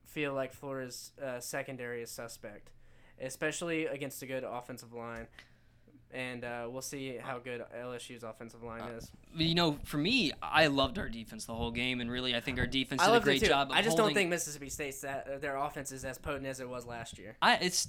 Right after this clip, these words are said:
Speaker 2: I still think, though, Mick, Nick Fitzgerald's a good quarterback that can move the football, and Florida did a great job of shutting him down. What concerned me, though, was our offense.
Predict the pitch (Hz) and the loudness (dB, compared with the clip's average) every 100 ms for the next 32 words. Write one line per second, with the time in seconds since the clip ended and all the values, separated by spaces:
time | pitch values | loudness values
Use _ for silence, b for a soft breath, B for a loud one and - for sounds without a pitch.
0 | - 214 - 240 226 220 208 180 170 170 | 6 6 6 2 4 2 2 2 2 2
1 | 175 175 175 - 165 - 156 160 160 139 | 0 -2 -2 0 -2 -2 2 2 2 0
2 | 117 151 139 - 160 160 139 123 127 127 | 0 0 0 -2 0 4 2 2 -2 -4
3 | 123 131 120 117 107 - 143 135 131 131 | -4 -4 -4 -2 -2 2 4 4 2 -6
4 | 160 151 139 127 131 135 127 120 139 131 | -4 -4 -4 -6 -6 -4 -2 4 4 4
5 | 120 - 143 127 117 117 110 156 143 110 | 0 -4 -4 -4 -6 -8 0 0 0 -2
6 | B B B 135 135 135 - 214 233 190 | B B B -8 -6 -6 -4 -2 0 0
7 | 156 139 185 165 147 156 139 139 139 - | 2 4 6 6 2 0 0 0 0 2
8 | 151 160 - 101 - | 2 2 -4 -12 -10